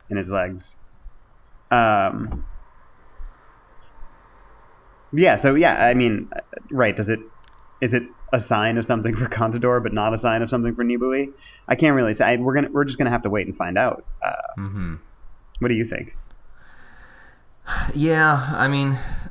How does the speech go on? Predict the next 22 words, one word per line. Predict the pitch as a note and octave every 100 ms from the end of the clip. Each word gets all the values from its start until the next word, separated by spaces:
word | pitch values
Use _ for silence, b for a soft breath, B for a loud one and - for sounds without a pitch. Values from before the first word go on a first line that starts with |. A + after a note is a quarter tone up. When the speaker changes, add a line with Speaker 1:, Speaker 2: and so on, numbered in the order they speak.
| - - - -
Speaker 2:
I'm, | A#2 B2+ B2+ -
I'm | A2+ B2
a | A2
little | A#2+ A#2
bit | G#2 G2
less | G#2+ G#2 - - -
optimistic | G#2 - G2+ G2+ F#2+
about | F2+ F2 E2+
Nibali, | F#2+ F2+ E2+
maybe, | E2 D#2+ D#2 D#2+ A2
um, | - E2+ E2 D#2+ D#2 - - - - - - G2+
given, | G2+ F#2+ F2 E2+ F#2+ - - - -
given | - C3+
the | A#2+
lead | G#2+ G2+
up. | F#2+
But | F#2+
he | G#2
had, | G#2 G2+
you | G2
know, |
he, | F2+